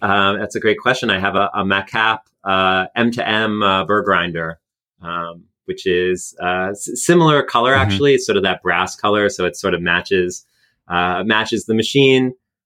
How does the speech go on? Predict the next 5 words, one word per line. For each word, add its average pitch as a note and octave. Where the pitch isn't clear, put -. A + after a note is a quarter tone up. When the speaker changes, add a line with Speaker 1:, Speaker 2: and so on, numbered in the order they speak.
Speaker 1:
Um, F#2
it's C#3
doserless, C3
and, G2+
um, F#2